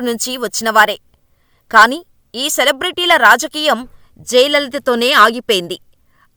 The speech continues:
ఆమె తర్వాత వచ్చిన కమల్ హాసన్ పెద్దగా ఆకట్టుకోలేకపోయారు. యాక్టర్గా ఆయనకు ఎవరూ పేరు పెట్టలేరు, వంక పెట్టలేరు. కానీ రాజకీయంగా మాత్రం ఎన్ని పేర్లైనా పెట్టేయొచ్చు అన్నట్టు తయారైంది ఆయన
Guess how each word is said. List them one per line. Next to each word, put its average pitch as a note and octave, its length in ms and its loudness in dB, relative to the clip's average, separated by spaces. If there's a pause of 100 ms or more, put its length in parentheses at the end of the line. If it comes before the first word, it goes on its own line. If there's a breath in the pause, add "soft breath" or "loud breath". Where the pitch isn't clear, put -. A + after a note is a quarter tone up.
(120)
ఆమె D4+ 260 2
తర్వాత F4 300 4 (120)
వచ్చిన C#4 260 -4 (100)
కమల్ B3 300 0
హాసన్ B3 320 0 (380)
పెద్దగా B3+ 380 2 (220)
ఆకట్టుకోలేకపోయారు. G#3+ 960 -2 (640)
యాక్టర్గా C4 480 2 (200)
ఆయనకు A#3 300 0 (200)
ఎవరూ B3 200 0 (100)
పేరు A#3 240 0
పెట్టలేరు, A#3 420 0 (540)
వంక A3 180 -2 (100)
పెట్టలేరు. C4 440 0 (460)
కానీ F4 220 6 (160)
రాజకీయంగా D#4+ 640 2 (120)
మాత్రం B3+ 260 0 (220)
ఎన్ని B3+ 180 -6 (100)
పేర్లైనా B3 460 2 (120)
పెట్టేయొచ్చు A#3 560 -2 (180)
అన్నట్టు G3+ 320 -4 (120)
తయారైంది F#3+ 500 2 (240)
ఆయన A#3 200 0